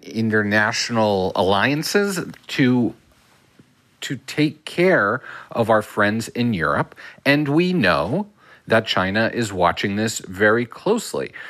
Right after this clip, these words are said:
So I, I mean, I,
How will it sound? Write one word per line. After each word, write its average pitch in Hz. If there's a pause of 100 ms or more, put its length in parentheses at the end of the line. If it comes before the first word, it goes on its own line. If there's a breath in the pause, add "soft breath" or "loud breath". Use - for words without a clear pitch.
(300 loud breath)
So 165
I, 156 (720 loud breath)
I 143
mean, 135
I, 127